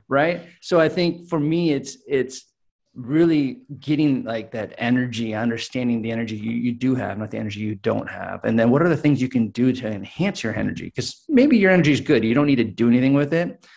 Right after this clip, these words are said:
but there are things you can do in the moment to take you from, you know, I, I like to have a scale to one to five. One's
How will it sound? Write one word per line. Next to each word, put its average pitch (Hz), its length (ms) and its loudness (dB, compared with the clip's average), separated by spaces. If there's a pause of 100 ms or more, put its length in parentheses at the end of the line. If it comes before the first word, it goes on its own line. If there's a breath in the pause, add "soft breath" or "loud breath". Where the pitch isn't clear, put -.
(400 soft breath)
but 135 100 -4
there 139 120 0
are 160 140 -2
things 165 240 -2
you 135 80 -4
can 123 180 -2
do 131 120 0
in 139 60 2
the 123 80 -2
moment 120 380 -2
to 117 60 -12
take 127 340 -8
you 127 160 -2
from, 117 520 -4 (260 soft breath)
you 127 100 -4
know, 113 400 -4 (320)
I, 131 140 -2
I - 180 -2
like 135 160 0
to 135 40 -4
have 113 160 -4
a 113 100 -8
scale 113 440 -4
to 104 100 -2
one 107 180 -4
to 101 60 -6
five. 98 420 -6
One's 110 280 -6